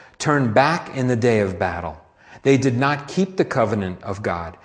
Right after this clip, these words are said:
They refused to walk in his law and forgot, and forgot his works and his wonders that he had shown them." So the next reason for passing on that relationship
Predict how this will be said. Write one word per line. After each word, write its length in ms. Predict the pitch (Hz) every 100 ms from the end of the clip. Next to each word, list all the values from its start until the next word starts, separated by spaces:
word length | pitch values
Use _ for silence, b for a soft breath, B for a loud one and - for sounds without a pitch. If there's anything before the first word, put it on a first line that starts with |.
| B B
They 140 | 139
refused 680 | 135 135 - 156 190 190 -
to 100 | 151
walk 380 | 143 135 135
in 180 | 110 131
his 260 | 123 120 110
law 440 | 104 92 87 85 B B B
and 140 | 117
forgot, 640 | 107 117 107 110 123 113 -
and 120 | 120
forgot 440 | - 107 120 135
his 180 | 139 135
works 480 | 117 104 92 - - B B B
and 160 | 110
his 160 | 107 104
wonders 520 | 107 127 113 98 90
that 180 | 104 95
he 320 | 87 107 104 - -
had 360 | 107 98 90 -
shown 400 | - 110 104 95
them." 160 | 82 - B
So 520 | B 139 120 - - -
the 80 | 135
next 300 | 151 151 -
reason 360 | 165 151 135
for 120 | 113
passing 540 | 127 - 143 135 - 127
on 260 | 123 143
that 180 | 143 120 113
relationship 880 | 117 120 147 - 131 - 113 101